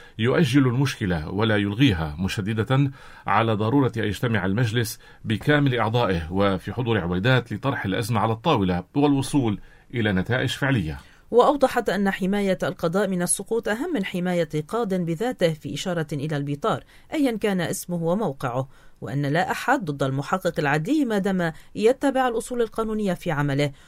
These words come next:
Speaker 2: ولا أحد يرغب في نسف التحقيق في انفجار المرفأ، لكن لا أحد يقبل بضرب مؤسسة القضاء عبر إجراءات مخالفة للقانون، بغض النظر عمن ارتكبها أو دفع لارتكابها،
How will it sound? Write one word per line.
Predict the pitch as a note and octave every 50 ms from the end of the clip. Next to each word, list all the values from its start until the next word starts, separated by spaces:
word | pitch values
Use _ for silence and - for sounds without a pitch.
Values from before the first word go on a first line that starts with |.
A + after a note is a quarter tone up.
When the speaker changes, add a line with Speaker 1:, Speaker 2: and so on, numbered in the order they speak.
| - - -
Speaker 2:
ولا | D#3 C#3+ B2+ A#2+ A2
أحد | E3 - G3 D#3+ D#3
يرغب | F#3 A3 A3+ G3 G3
في | F#3+ - - G#3 G3+
نسف | A3 C4+ - - -
التحقيق | C#4 - - A#3+ - - - E3+ G3 -
في | - F#3
انفجار | E3+ - - F#3 E3+ F#3+ F#3
المرفأ، | G#3 G3+ G3 A#3 A3+ - - F#3+ - - - - - - -
لكن | - - - F3+ F3
لا | F3+ F#3 -
أحد | G3+ - - G#3 F#3+ E3
يقبل | - - G3+ C4+ C#4 - G#3 A#3+ A#3 G#3+
بضرب | G#3 G#3 G#3 G3+ G3+ F#3
مؤسسة | F#3+ F#3 E3+ - F#3+ - F#3 - G3 - -
القضاء | F3 - - E3+ E3+ F#3+ G#3+ A3+ - - - - _ _ -
عبر | - - D#3+ D#3+ -
إجراءات | D#3 D3+ - F3 B2+ F#3 - F#3+
مخالفة | F3 E3+ E3 - F#3+ E3+ E3 - - E3
للقانون، | D#3+ D#3+ - - F#3 F3+ F#3+ A3 B3 A#3 G3+
بغض | F#3 F3 - C#3+ D3+
النظر | D#3+ D#3 E3+ F#3+ F#3+ F#3 F3 D#3 - - - - - -
عمن | C3 D3 D#3+ F3+
ارتكبها | F3+ - - G3 F#3+ - C4 A3 F#3 F3+ F3+ E3+ D#3+
أو | - F3+ E3
دفع | D3+ E3+ F3+ - F#3 E3+ D#3+ D#3
لارتكابها، | D#3 E3+ D#3+ - E3+ D3+ - F3+ F3 D#3+ D#3+ D#3 D#3 D#3 D3